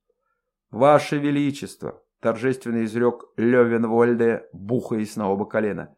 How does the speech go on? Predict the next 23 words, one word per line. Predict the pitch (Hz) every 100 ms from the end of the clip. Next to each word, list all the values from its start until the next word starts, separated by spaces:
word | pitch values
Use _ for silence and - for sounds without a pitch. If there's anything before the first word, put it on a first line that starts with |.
| _ _ _ -
«дозвольте | 170 151 170 180 - 165
мне | 165 165
первому | 165 170 160 156 135
принести | 151 151 139 160
вам | 151 147 143
присягу | 147 135 143 131 123 120 - _ _ -
на | 123 139
верность». | 127 110 82 82 - _ _ _ _ _ _ _ _ _ _ -
«Да | 110
я | 139 131 131 127 120 - - _
вроде | 107 131 139 127 127
бы | 117 123
царицей | - 135 131 127 - - 120 110 - _
еще | 107 117 - - 127
не | 110
стала», | 101 - 139 101 95 123 - _ _ _ -
слегка | - 156 - 147
опешила | 139 143 139 147 135 131
Анна. | 127 127 _ _ _ _ _ _ _
«Чего | - 320 349
мне | 180 160
присягу-то | 160 202 220 143 -
приносить? | 135 127 123 127 117